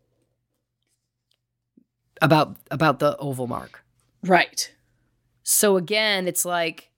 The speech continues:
Speaker 1: and then, and then this, this person went on to say,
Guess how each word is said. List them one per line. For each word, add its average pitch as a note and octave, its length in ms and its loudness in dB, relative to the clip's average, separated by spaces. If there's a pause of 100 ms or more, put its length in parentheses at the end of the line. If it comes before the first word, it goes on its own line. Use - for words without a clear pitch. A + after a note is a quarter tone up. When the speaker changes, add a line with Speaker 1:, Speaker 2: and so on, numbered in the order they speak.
(140)
Speaker 1:
and F3+ 140 4
then, G3 240 0
and F#3 140 -4
then F3 260 -6
this, E3+ 220 -4
this E3+ 180 -8
person F3+ 240 -4
went E3+ 140 -6
on D#3+ 160 -2
to D#3+ 100 -8
say, D#3 460 0